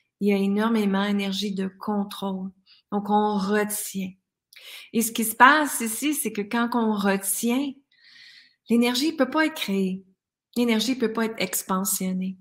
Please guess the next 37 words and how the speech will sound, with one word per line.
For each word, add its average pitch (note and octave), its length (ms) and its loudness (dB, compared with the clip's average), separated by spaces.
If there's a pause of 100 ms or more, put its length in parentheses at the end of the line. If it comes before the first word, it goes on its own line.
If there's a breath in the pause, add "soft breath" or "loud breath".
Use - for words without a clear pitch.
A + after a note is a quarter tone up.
(600)
Hein ? G#3 320 -2
Vous A3 100 2
devez G3+ 200 0
voir A#3 500 2
l'énergie G3+ 540 0
que, G3+ 100 -2
justement, G3 560 -2
si C4+ 180 -6
je - 140 -6
crée - 140 -4
une G#3+ 200 2
boule A3 520 0 (800)
et G3 100 -8
qu'elle F#3+ 220 -2
est F#3+ 80 0
prise, B3 640 -2 (580)
je - 140 -16
peux G#3+ 100 -4
pas C#4+ 140 0
la C#4 140 2
déprendre. F#3+ 680 -4 (840 loud breath)
Mais G3 100 -2
si, G3 200 -4
par G#3+ 260 -2
contre, C#4 340 0 (160)
je - 80 -14
commence G#3+ 380 0
à A3 80 0
ouvrir G#3 560 0
le F#3 160 -4
papier F#3+ 380 -4
de F#3+ 80 -6
la F3+ 120 -2
boule, A3+ 300 -2
on G3+ 100 0
va F#3 140 -2
dire, B3 460 -4